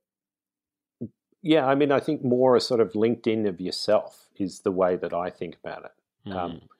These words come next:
Speaker 1: you know, you sit there and try and work out how you can maximize the strength of your social networks and your trust arrangements, yeah? And therefore, you've got to take responsibility for not, um, behaving badly because your social network is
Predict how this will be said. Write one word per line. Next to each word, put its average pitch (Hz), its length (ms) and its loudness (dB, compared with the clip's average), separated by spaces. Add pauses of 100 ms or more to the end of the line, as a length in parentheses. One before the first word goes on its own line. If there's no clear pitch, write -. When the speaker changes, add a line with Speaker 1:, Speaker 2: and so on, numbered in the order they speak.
(320)
Speaker 1:
you 92 80 -4
know, 87 120 -6 (220)
you 107 220 0
sit - 260 0
there 101 180 2
and 95 120 -4
try 98 160 0
and 92 100 -6
work 92 260 -2
out 92 180 -6
how 98 140 -6
you 95 200 0
can 98 180 -6
maximize 95 720 -8
the 101 100 0
strength - 400 -6
of 92 100 -4
your 92 120 -4
social 92 580 -4 (320)
networks 101 540 -2
and 95 100 -4
your 92 120 -4
trust - 400 -2
arrangements, 90 760 -12
yeah? 107 200 -2 (260)
And 101 160 -4
therefore, 104 300 2
you've 104 240 0
got 110 80 2
to 92 100 0
take 92 320 -2
responsibility 90 840 -6
for - 140 -6
not, 90 380 -6 (480)
um, 95 300 -4 (360)
behaving 92 540 2
badly 82 600 -12 (260)
because 101 320 -2
your 107 160 4
social 98 380 -2
network 95 440 -8
is 92 220 -6